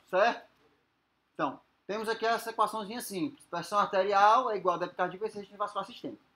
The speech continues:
Vocês me disseram na hora da discussão que a resistência vascular sistêmica sobe por um processo ali de, de descarga simpática. Vocês sabem na prática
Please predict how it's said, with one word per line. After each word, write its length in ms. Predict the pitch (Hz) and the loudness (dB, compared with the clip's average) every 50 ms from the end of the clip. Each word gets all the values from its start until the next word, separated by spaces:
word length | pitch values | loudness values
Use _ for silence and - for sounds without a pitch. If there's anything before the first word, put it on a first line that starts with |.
| _ _ _ _ _ _ _ _ - | _ _ _ _ _ _ _ _ -12
Vocês 320 | 170 165 - 247 320 320 | -10 -4 -2 0 0 0
me 80 | 302 277 | 0 -2
disseram 260 | - - 220 220 208 | -2 0 0 0 2
na 80 | 196 | 2
hora 100 | 190 185 | 0 0
da 100 | 180 180 | 0 -2
discussão 640 | 185 180 - - 214 - - 202 214 247 277 311 - - | -4 -4 -8 -12 -8 -4 0 2 2 2 0 -2 -6 -10
que 340 | - 214 196 165 135 - - _ _ _ _ _ _ _ _ _ | -10 -6 -4 -4 -4 -6 -8 _ _ _ _ _ _ _ _ _
a 80 | 135 147 | -6 -4
resistência 520 | 165 185 196 185 - - - 226 214 - | -2 -2 -2 -4 -6 -8 -10 -12 -6 -4
vascular 320 | 202 185 180 - 160 156 | -4 -4 -2 -4 -6 -8
sistêmica 680 | - - 185 - - 185 160 160 185 214 220 - 311 320 - _ _ _ | -8 -10 -14 -14 -8 -6 -6 -6 -6 -8 -10 -12 -14 -14 -16 _ _ _
sobe 520 | - - 226 226 233 254 254 311 339 - - _ _ _ _ _ _ _ _ _ _ | -6 -4 -2 0 0 0 -2 -4 -8 -12 -16 _ _ _ _ _ _ _ _ _ _
por 140 | - 190 196 | -12 -10 -10
um 80 | 214 208 | -8 -6
processo 440 | 214 214 214 185 214 208 196 - 214 | -2 0 0 0 0 -2 -4 -4 -4
ali 240 | 190 185 208 220 190 | -4 -4 -6 -8 -10
de, 340 | 208 220 220 220 214 190 - _ _ _ _ _ - | -10 -10 -10 -10 -12 -14 -16 _ _ _ _ _ -18
de 540 | 147 147 180 185 185 185 185 180 175 165 156 | -12 -8 -6 -4 -2 0 0 0 -2 -4 -6
descarga 440 | 156 - - - - 190 196 196 196 | -10 -14 -8 -2 0 0 2 0 -2
simpática. 640 | - - 240 190 - 175 143 110 - - - - _ _ _ _ _ _ _ _ _ _ | -6 -10 -8 2 4 4 4 4 2 -4 -14 -20 _ _ _ _ _ _ _ _ _ _
Vocês 300 | - 165 - 240 254 - | -10 -8 -6 -6 -4 0
sabem 300 | - 175 180 180 180 185 | 2 4 4 4 2 0
na 140 | 202 240 247 | 0 0 0
prática 600 | - 208 175 160 165 185 - - - 262 349 - | 4 6 8 8 8 6 4 -2 -6 -6 -6 -8